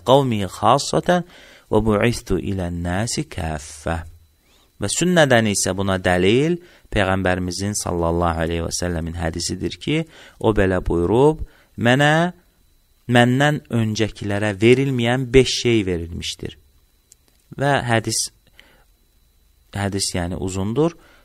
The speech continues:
və orada nə deyir? O beş şeydən biri də nədir? Yəni Peyğəmbər olub ki, yəni ki, demək istəyir ki,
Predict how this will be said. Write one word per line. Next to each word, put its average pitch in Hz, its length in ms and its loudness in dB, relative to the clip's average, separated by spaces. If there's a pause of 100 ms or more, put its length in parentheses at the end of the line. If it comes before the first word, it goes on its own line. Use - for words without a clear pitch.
(140)
və 117 300 0
orada 120 380 0
nə 123 180 2
deyir? 104 240 -2
O 117 140 0
beş 113 280 0
şeydən 110 360 0
biri 98 240 -2
də 90 80 0
nədir? 90 540 -2 (1800)
Yəni 98 300 0 (180)
Peyğəmbər 113 760 4 (460)
olub 101 320 2
ki, 110 480 0 (1800)
yəni 107 300 0
ki, 123 220 -2 (220)
demək 110 380 -2
istəyir - 300 -6
ki, 123 100 -2